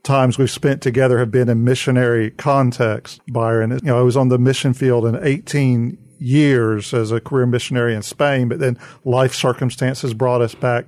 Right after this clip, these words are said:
to Memphis, but my missionary call never left me, and God opened up this opportunity when I heard about Christ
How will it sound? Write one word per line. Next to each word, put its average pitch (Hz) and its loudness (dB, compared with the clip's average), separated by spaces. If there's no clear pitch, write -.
to 135 -2
Memphis, 131 0
but 147 -4
my 123 0
missionary 127 0
call 151 0
never 120 0
left 139 0
me, 113 0
and 117 -4
God 127 0
opened 127 2
up 127 0
this 120 -4
opportunity 123 -2
when 107 -4
I 110 -4
heard 120 -2
about 113 -2
Christ 117 -4